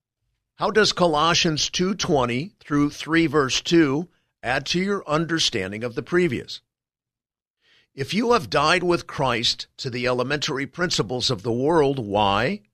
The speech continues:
as if you were living in the world, do you submit yourself to decrees such as, "Do not handle,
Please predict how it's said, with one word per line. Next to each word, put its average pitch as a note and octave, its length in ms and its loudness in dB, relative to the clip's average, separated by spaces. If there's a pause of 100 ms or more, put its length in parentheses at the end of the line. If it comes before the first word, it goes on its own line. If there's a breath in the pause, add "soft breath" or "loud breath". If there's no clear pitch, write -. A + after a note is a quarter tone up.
(120)
as - 180 -4
if A#2+ 160 0
you C3+ 80 0
were A#2+ 160 0
living D#3 340 2
in G3+ 100 2
the G#3 80 4
world, G#2 440 -2 (360)
do F#2 80 -14
you C#3 140 -2
submit D#3+ 460 0
yourself C#3 540 0
to D3 140 -4
decrees E3 840 -4
such C#3+ 380 0
as, E2 380 -4 (400)
"Do C#3+ 120 -8
not D3+ 220 2
handle, E3 560 -2